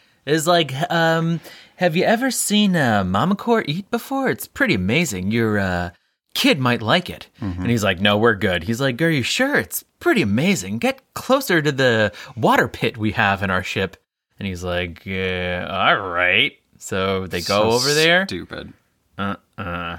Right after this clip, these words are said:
Speaker 2: Yeah.
Speaker 1: Bad decision, boo.
Speaker 2: He pushes Baby Yoda into the water. Thankfully, he was in his little pod. <gasps> But I don't know if this was, like, a slight, tiny, itty-bitty poetic justice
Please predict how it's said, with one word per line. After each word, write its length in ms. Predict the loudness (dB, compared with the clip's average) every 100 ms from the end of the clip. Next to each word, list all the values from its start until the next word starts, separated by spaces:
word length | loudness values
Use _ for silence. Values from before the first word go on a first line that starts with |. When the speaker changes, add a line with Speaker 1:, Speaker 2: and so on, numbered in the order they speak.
| -10
Speaker 2:
Yeah. 220 | -4 -4 0
Speaker 1:
Bad 340 | 2 2 0
decision, 640 | -4 -4 -2 -2 -6 -10
boo. 320 | -6 -6 -6 -10
Speaker 2:
He 120 | -12
pushes 420 | -2 0 2 -2
Baby 400 | -4 -2 0 2
Yoda 280 | 2 4 2
into 260 | 0 -2 0
the 100 | 2
water. 380 | 4 2 0 -4 _ _ _
Thankfully, 800 | -6 2 4 2 2 2 4 4
he 160 | 2
was 140 | 2 2
in 100 | 2
his 160 | 0 0
little 160 | -4
pod. 320 | 0 2 2 -2
<gasps> 40 | -12 -20 -20 _ _ _ _
But 200 | -2 -2 0
I 140 | 0
don't 200 | 2 2
know 280 | 2 4 2
if 120 | 0
this 200 | -2 0
was, 160 | -2 -4
like, 180 | -2
a 60 | -2
slight, 640 | 0 -2 0 0 0 -4
tiny, 480 | -8 -4 0 0 0 -2
itty-bitty 640 | 2 2 2 2 0 0
poetic 480 | -2 0 2 0 0
justice 600 | 0 0 0 0 0 -4